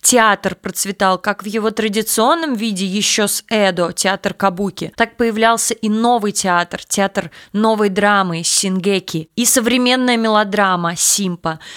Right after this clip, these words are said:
в которой в противовес гротесковости театрам кабуки и но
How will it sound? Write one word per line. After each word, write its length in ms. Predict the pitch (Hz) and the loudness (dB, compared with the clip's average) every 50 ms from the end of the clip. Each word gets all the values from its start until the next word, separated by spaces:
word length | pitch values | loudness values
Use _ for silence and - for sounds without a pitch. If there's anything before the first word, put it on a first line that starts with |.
| - - | -20 -20
в 140 | - - - | -20 -6 0
которой 480 | - 214 202 208 - 311 330 311 254 | 2 2 2 2 2 2 2 2 2
в 140 | 196 - - | 0 -2 -4
противовес 720 | _ - - 214 214 - 254 233 233 233 240 240 214 196 190 | _ -2 -2 0 0 2 2 2 2 2 2 0 0 0 -2
гротесковости 920 | 196 208 202 - 233 214 - - - 254 247 226 202 190 - - - 185 | -4 -4 -4 -4 -2 -4 -4 -2 0 0 2 2 2 0 -2 -4 -6 -8
театрам 520 | - - 202 190 196 190 - 196 196 190 | -4 -2 0 0 0 -2 -2 -4 -4 -4
кабуки 500 | - - 196 196 185 220 208 208 - 196 | -2 0 0 0 0 -2 -6 -6 -6 -6
и 200 | 185 - - 185 | -6 -4 -4 -4
но 320 | 190 196 226 277 339 370 | -2 -2 0 0 0 0